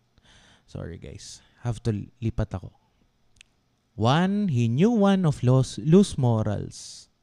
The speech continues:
of the same name. Baka kasi i-troll ka ng prof mo at hindi mo alam ano ang loose morals. Sex workers na agad? Hmm. Prostitutes?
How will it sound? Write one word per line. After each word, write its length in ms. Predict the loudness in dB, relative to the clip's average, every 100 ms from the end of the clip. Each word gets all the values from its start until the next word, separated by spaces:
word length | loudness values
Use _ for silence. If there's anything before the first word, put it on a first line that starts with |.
| _
of 80 | -8
the 80 | -6
same 240 | -4 -6
name. 480 | -6 -8 -6 -6 -8 -14 -20 _ _ _ _ _
Baka 240 | -8 -6 -2
kasi 160 | 0
i-troll 320 | 0 4 6 6
ka 160 | 4
ng 160 | 0 0
prof 320 | -2 -2 -4
mo 160 | -4 -4
at 160 | -4
hindi 240 | -4 -2 -2
mo 160 | -2
alam 240 | -4 -4 -6
ano 240 | -8 -8
ang 160 | -6 -6
loose 240 | -6 -6
morals. 720 | -6 -4 -6 -8 -12 -20 -20 _ _ _ _ _ _ _ _ _
Sex 320 | 4 6 6
workers 540 | 8 8 8 6 4 0
na 240 | -4 -4
agad? 400 | -2 0 -2 -4 -16 _
Hmm. 580 | -4 -2 2 2 2 0 -6 _ _ _ -2
Prostitutes? 1120 | 2 4 2 0 -4 0 2 2 -2 -14 -16